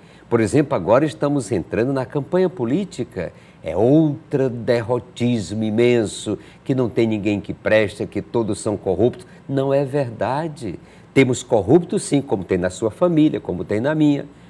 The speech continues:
Mas acontece que temos homens e mulheres de valor, dignos, e política é coisa séria.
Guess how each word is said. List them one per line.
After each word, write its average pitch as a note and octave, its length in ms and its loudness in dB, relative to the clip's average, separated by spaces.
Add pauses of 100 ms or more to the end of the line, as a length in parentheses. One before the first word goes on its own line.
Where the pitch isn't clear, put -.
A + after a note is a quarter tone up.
(240)
Mas G#2+ 220 0
acontece G#2+ 500 -2
que A2+ 60 -10
temos A2 420 -2
homens C#3 380 0
e C3+ 40 -4
mulheres A2+ 480 2
de G#2 200 -2
valor, B2+ 840 4 (260)
dignos, A2+ 880 2 (140)
e D3 60 -2
política D#3 340 -2
é E3 40 -2
coisa E3 280 -4
séria. F#3+ 500 -6